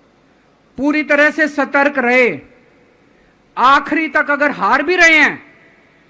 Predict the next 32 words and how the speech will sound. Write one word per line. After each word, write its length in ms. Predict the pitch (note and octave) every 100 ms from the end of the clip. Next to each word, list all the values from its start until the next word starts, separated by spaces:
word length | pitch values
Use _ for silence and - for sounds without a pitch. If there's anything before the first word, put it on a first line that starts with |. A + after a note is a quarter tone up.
| _ _
तब 80 | C#4
भी 180 | C4+ D#4+
उठ 200 | D#4+ C4
के 140 | D#4
ना 100 | D4+
आए। 200 | D4 D4+
कई 180 | D4 C#4+
बार 180 | D4 D4+
क्या 140 | D4
होता 220 | D4 C#4+ D4+
है, 60 |
एक 160 | D4 D4
राउंड 240 | C#4+ C#4+
में, 160 | D4 D4
दो 140 | C#4
राउंड 220 | C#4+ C#4+
में, 200 | C#4+ D4+
तीन 180 | C#4+ C#4
राउंड 180 | C#4 C#4
में 120 | C#4+
हार 240 | C4 A#3+ C4
गए 100 | C#4+
तो 140 | D4
उठ 100 | D4
के 140 | D4
चले 220 | B3 B3+ A3
जाते 260 | G3+ G3
हैं, 180 | F3 C#3+ _ _ -
उठ 160 | B3
के 140 | - D#4
नहीं 140 | E4
जाना। 460 | D#4 D4+ C4+ D#3+